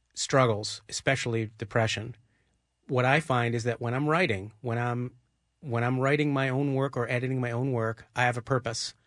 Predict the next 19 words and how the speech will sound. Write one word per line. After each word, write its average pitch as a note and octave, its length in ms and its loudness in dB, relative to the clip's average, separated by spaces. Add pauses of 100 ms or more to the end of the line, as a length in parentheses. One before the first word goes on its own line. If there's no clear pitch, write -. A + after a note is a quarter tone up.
(460)
I'm B2 220 2
trying C3 380 2
to B2+ 60 -6
get B2+ 120 0
a A#2+ 40 -2
message A#2+ 340 -2
across A2 460 0
to A2+ 340 0
an B2 100 -2
audience. A2+ 420 0
I'm A#2 80 -4
trying A#2+ 360 0
to B2 100 -4
leave A#2 180 0
a A2+ 40 -2
legacy. A2 460 0
I'm G#2 160 -4
trying A#2+ 400 0
to A2+ 420 -2